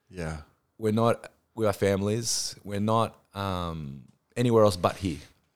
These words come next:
Speaker 1: Yeah.
Speaker 2: Like, and the same time too, they propped us, like, they were saying things, "You could have been anywhere else.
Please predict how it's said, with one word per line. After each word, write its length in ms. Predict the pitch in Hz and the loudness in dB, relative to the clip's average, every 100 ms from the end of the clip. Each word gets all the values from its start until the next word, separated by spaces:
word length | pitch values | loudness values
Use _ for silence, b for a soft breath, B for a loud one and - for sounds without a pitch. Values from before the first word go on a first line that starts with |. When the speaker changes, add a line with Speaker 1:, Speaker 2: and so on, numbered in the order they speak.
| _ - | _ -12
Speaker 1:
Yeah. 140 | 92 - | -12 -8
Speaker 2:
Like, 420 | 92 90 87 85 | -4 -2 -4 -6
and 140 | 98 92 | -6 -4
the 40 | |
same 180 | - 101 | -2 -2
time 180 | 101 87 | -2 -6
too, 180 | - 113 | -4 -2
they 100 | 90 | -2
propped 320 | - 104 - | 0 -2 -2
us, 160 | 92 92 | -4 -2
like, 240 | 90 76 - B B B | -4 -6 -12 B B B
they 80 | 110 | 0
were 40 | |
saying 200 | - 110 107 | 4 2 2
things, 200 | 107 104 | 0 -2
"You 60 | |
could 140 | 123 143 | 0 0
have 80 | 127 | 2
been 160 | 120 | -2
anywhere 440 | 113 123 113 98 110 | -2 -2 0 2 2
else. 400 | 95 - - | 0 -2 -4